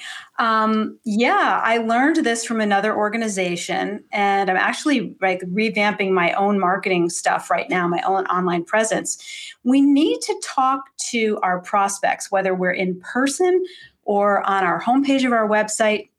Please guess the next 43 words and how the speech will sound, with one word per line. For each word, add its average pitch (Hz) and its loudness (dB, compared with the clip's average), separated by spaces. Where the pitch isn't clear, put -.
as 208 0
if 196 -2
they're 240 2
the 269 2
hero 220 2
of 190 2
the 180 -4
story. - -6
Like 196 -6
every 294 2
good 277 2
movie, 214 2
right? 175 0
There's, 196 0
there's 208 0
the 190 0
person 311 2
who's 202 2
trying 220 -2
to 220 0
get 190 0
something 185 -2
done. 175 -2
They're, - -4
the 190 -6
guy's 220 0
trying 233 0
to 226 -2
become 214 0
a 196 0
Jedi, 185 0
and 240 2
he's 240 2
not 247 2
a 240 2
Jedi 185 2
master 170 -2
yet, 202 -2
so 208 -2
he 214 0
has 233 0
a 233 -4
teacher. - 0